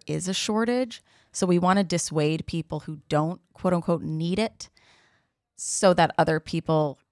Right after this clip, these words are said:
can use it." But then you start thinking about the people who do get prescribed it, and it's like,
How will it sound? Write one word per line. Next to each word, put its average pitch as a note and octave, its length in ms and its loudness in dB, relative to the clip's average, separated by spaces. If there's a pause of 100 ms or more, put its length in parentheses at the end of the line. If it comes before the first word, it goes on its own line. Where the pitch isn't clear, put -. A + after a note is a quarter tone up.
(160)
can D#3+ 520 -2
use D#3 300 -2
it." A#3 240 -2
But - 160 0
then G3 160 6
you G3 160 0
start E3+ 240 -2
thinking E3+ 220 0
about D#3+ 200 0
the D#3+ 80 -6
people D#3+ 380 -2
who D#3+ 320 -6 (300)
do F#3+ 240 4
get F3 220 0
prescribed A3+ 580 4
it, E3 260 6
and F3 100 4
it's D#3 200 -2
like, D#3+ 260 4